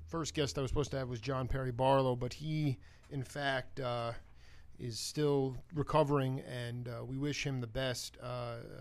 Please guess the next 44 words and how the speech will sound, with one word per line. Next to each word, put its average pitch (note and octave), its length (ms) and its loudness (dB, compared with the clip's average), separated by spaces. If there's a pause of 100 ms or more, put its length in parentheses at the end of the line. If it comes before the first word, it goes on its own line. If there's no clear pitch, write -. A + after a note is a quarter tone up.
(220)
it - 100 -12
was, - 260 -10
uh, B1 220 -10 (600)
Stephen D#3 360 2
Ferrone, C#3 540 6
seems C#3 220 -2
like B2 140 -10
five D3 320 2
hours C3 440 4
ago, A2+ 520 -6
J-, - 140 -12
uh, A#2+ 260 -4
Jerilyn C#3 520 0
Brandelius B2+ 720 -4
just - 280 -10
talking, C3+ 500 2
talking, B2+ 480 -2
and A2+ 100 -6
talking B2+ 400 2
more A#2 380 -2
and A2+ 160 -8 (140)
having C3 240 0
a A2+ 40 0
ball. A#2+ 480 4 (640)
And C#3+ 180 2
then D#3 100 8
Ozzy D3 380 8
Ollers C#3+ 360 6
to C#3+ 100 0
round C#3+ 360 4
it C3+ 80 2
off. C#3+ 400 4
Uh, C3+ 320 0 (320)
what D#3+ 100 -2
do D#3+ 60 4
you D3+ 60 2
think, D3+ 200 2
Ropes? C3 300 2
What D3 80 0
do C#3+ 60 -2
you C#3 60 -6
think C#3 120 -2
about A#2+ 180 -6
that? B2 240 -8